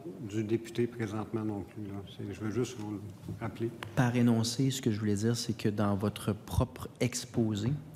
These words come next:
Speaker 2: vous dites vous-même, euh, suivre ces critères-là, essayer de les équilibrer. Donc, euh, évidemment, c'est le législateur qui, euh,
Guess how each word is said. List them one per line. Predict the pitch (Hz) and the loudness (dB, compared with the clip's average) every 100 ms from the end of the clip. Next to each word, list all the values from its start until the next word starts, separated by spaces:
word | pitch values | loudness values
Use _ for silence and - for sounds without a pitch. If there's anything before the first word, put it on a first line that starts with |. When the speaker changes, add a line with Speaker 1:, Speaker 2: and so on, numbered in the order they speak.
| - - - - 113 | -16 -16 -18 -6 0
Speaker 2:
vous | 107 113 110 | 2 4 2
dites | 104 135 95 - - - - - | 4 4 4 -2 -12 -16 -16 0
vous-même, | 113 110 120 120 120 - - - - - - | 4 4 2 -2 -6 -10 -14 -16 -10 -10 -4
euh, | 110 101 | -4 -2
suivre | - 131 131 | 0 4 4
ces | - 117 | 4 -4
critères-là, | - - 113 104 123 | -4 0 2 4 4
essayer | 127 104 113 107 | 4 0 0 2
de | 120 110 | 4 4
les | 110 101 | 4 2
équilibrer. | 107 - 113 101 92 - - - - - - - | 0 2 4 2 -4 -8 -16 -18 -18 -18 -14 -4
Donc, | 110 107 - | 0 0 0
euh, | 110 107 98 | -2 0 0
évidemment, | 98 104 110 120 | -2 0 2 2
c'est | 117 | 2
le | 104 | 0
législateur | 104 - 98 113 110 101 | 0 0 2 2 0 -2
qui, | - 110 | -4 -4
euh, | 107 98 | -4 -4